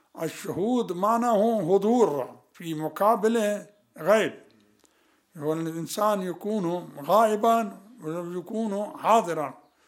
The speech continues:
مشاهداً، يكون مأخوذ شهادة بمعنى من مشاهدة، يعني إنسان يكون موجوداً يرى شيء بعينه. "ودوا شهداءكم"،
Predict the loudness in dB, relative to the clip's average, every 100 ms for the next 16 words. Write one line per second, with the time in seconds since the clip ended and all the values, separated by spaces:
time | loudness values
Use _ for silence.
0 | _ -12 -6 2 4 4 2 -4 -6 -10
1 | _ _ -12 -10 -6 -4 -4 -4 -4 -6
2 | -6 -4 -4 -4 -8 -10 _ _ _ -10
3 | -2 0 0 -2 2 2 2 0 -2 -2
4 | 0 -2 -4 -4 -6 -4 0 2 0 -4
5 | -8 -12 _ _ -10 -4 -4 -4 -6 -4
6 | 0 2 0 -4 -6 -10 -8 -4 -2 -4
7 | -4 -4 -4 -4 -6 -2 -2 0 2 4
8 | 2 0 -8 _ -6 0 2 2 2 4
9 | 2 0 -6 -10 -14 _ _ _ _ _
10 | _ _ _ _ _ _ _ _ _ _
11 | _ _ _ _ _ _ _ _ _ _
12 | _ -12 -8 -6 -4 -6 -2 -2 2 4
13 | 4 2 0 0 0 -2 -10